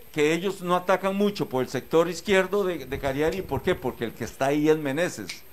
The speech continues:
y Meneses, la verdad, es, es un jugador de mucha experiencia. El lateral derecho de Cariari no tiene tanta experiencia, por ahí es por donde han atacado. Y, este, la verdad, el volante por la derecha,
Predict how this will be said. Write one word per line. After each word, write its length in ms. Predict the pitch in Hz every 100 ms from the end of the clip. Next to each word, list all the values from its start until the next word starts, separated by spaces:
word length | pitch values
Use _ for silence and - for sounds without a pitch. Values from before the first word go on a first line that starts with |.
| - - -
y 120 | 165
Meneses, 520 | 160 139 143 143 180
la 160 | 165 139
verdad, 440 | 117 107 131 147 - - - - -
es, 260 | 147 - - - -
es 160 | 139 135
un 120 | 165
jugador 320 | 151 139 156
de 100 | 139
mucha 260 | 131 135 151
experiencia. 680 | - 127 127 160 143 107 95 - - - -
El 180 | 156 143
lateral 540 | 160 185 202 190 190
derecho 440 | 190 185 175 160 131
de 140 | 139
Cariari 460 | 185 160 156 165 165
no 200 | 143 139
tiene 360 | 139 139 143
tanta 340 | 139 117 117 127
experiencia, 600 | 117 110 120 143 127 104
por 300 | 151 151 131
ahí 280 | 143 165
es 100 | 170
por 260 | - 156 135
donde 300 | 123 117 127
han 80 | 131
atacado. 560 | 127 120 110 120 104 - - - - 143
Y, 220 | 147 202 233
este, 1080 | 160 143 - 143 139 139 131 127 127 120 117 - - -
la 160 | 131 139
verdad, 340 | 139 151 190
el 100 | 175
volante 440 | 135 131 147 147 185
por 140 | 175
la 60 | 170
derecha, 380 | 170 170 -